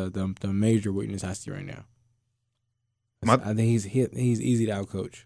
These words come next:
Speaker 2: I think their only, I think their weakness when it come, when it comes to playoffs, T J, I know, shout, shout out to your Bengals, I know who they.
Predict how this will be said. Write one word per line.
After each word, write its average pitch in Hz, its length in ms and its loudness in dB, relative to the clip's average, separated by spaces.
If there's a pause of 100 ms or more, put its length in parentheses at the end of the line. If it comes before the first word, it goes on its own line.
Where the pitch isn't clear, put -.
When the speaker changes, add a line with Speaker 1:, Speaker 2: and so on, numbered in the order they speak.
(140)
Speaker 2:
I 110 60 8
think 120 180 10
their 120 100 12
only, 110 320 8
I 113 60 6
think 117 160 6
their 107 120 10
weakness 101 460 6
when 101 140 8
it 95 60 2
come, 104 200 4
when 120 140 8
it 101 80 6
comes 113 220 6
to 120 60 4
playoffs, 90 680 6 (200)
T 104 140 6
J, 92 120 8
I 92 80 8
know, 92 160 4
shout, 95 400 6
shout 95 260 2
out 92 40 -2
to 92 40 0
your 95 140 6
Bengals, 85 260 0
I 85 60 2
know 87 240 2
who 87 160 2
they. 82 240 0